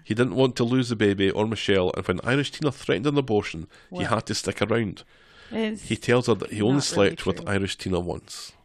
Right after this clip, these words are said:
Speaker 2: Which is not true.
Speaker 1: No, he's been pounding that.
Speaker 2: Yeah,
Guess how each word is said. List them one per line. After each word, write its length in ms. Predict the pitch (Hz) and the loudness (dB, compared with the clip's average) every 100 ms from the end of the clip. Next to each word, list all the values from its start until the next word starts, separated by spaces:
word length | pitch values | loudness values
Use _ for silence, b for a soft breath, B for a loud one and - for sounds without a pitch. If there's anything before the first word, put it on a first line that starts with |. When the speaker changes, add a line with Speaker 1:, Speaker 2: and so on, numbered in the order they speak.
| - | -8
Speaker 2:
Which 140 | 196 | -6
is 140 | 202 190 | -4 -4
not 240 | 190 - | -4 -6
true. 320 | - 170 151 - | -8 -8 -8 -6
Speaker 1:
No, 320 | 107 87 90 _ | -4 -2 -4 _
he's 140 | 113 - | -8 -6
been 160 | 98 | -6
pounding 340 | - 95 90 82 | -2 -2 -2 -6
that. 200 | 80 - _ _ _ _ _ _ _ _ _ _ _ 233 180 - | -8 -10 _ _ _ _ _ _ _ _ _ _ _ -16 -16 -18
Speaker 2:
Yeah, 460 | 202 247 262 151 | -6 2 2 2